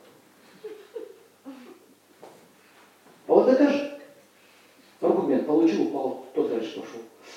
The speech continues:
Да, он дурак. <laughs> Мужчины всегда так реагируют, потому что это война. Война на войну, получается, война. Таким образом, спор — это самая страшная разрушительная сила, которая только существует.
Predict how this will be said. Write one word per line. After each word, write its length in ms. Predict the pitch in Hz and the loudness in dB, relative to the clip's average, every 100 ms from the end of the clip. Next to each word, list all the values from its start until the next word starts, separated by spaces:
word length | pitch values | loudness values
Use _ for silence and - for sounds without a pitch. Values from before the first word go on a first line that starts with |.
| - | -6
Да, 180 | 135 120 | 0 0
он 200 | 117 139 | 0 0
дурак. 260 | 151 - - - 214 | 2 0 -2 -4 0
<laughs> 580 | 214 285 269 285 - - - - - - - - - - - - - _ - | 2 8 8 6 -2 -4 -10 -14 -14 -16 -18 -20 -20 -20 -20 -20 -20 _ -12
Мужчины 420 | - 190 240 220 | -2 2 2 2
всегда 280 | 208 208 214 | 0 0 2
так 220 | - - | 2 0
реагируют, 440 | 131 131 117 - - | 0 -2 -4 -8 -8
потому 260 | 156 165 180 | -6 -6 -4
что 140 | 175 | -6
это 120 | 175 170 | -6 -4
война. 380 | 175 175 - - 156 | -2 -2 -6 -8 -4
Война 340 | 160 196 190 | -2 -2 -2
на 60 | 160 | -2
войну, 260 | 165 196 | -4 -4
получается, 440 | - 139 156 147 143 | -4 -2 -2 -2 -2
война. 400 | 147 139 - - - - | -2 -2 -4 -10 -16 -10
Таким 240 | 156 185 | -8 -4
образом, 400 | 196 202 180 175 | -2 0 0 0
спор — 400 | - 202 196 - 160 | -2 2 2 2 -2
это 140 | 156 | -6
самая 300 | 156 170 156 | -4 -6 -6
страшная 480 | - 175 180 143 139 | -4 0 0 0 -6
разрушительная 480 | 139 151 147 147 147 | -8 -8 -6 -4 -4
сила, 280 | 143 - - - | -4 -6 -8 -14
которая 220 | - 139 135 | -12 -12 -10
только 140 | - - | -14 -16
существует. 400 | - 131 110 | -16 -10 -8